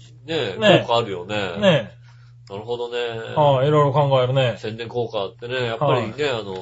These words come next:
Speaker 1: 企業努力じゃないですか、宣伝とか
Speaker 2: そうですね。
Speaker 1: そういうのって。
Speaker 2: うん。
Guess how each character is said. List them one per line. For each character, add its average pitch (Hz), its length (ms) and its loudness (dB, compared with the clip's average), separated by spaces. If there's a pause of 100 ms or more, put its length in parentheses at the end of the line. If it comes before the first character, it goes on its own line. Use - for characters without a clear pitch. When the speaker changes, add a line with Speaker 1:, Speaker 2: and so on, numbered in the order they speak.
Speaker 1:
企 120 220 -14
業 127 280 0
努 131 100 -2
力 113 220 -2
じ 90 80 -10
ゃ - 20 -12
な 85 100 -14
い - 20 -14
で 85 60 -20
す - 20 -20
か、 - 60 -20
宣 92 180 -8
伝 - 0 -
と 190 160 8
か 135 40 4
Speaker 2:
そ - 20 4
う 117 40 2
で - 40 -4
す - 120 -6
ね。 151 260 4
Speaker 1:
そ 98 100 -8
う - 20 -8
い - 20 -12
う 85 40 -14
の 85 80 -16
っ - 40 -20
て。 107 320 -6 (140)
Speaker 2:
う - 20 -2
ん。 123 300 -4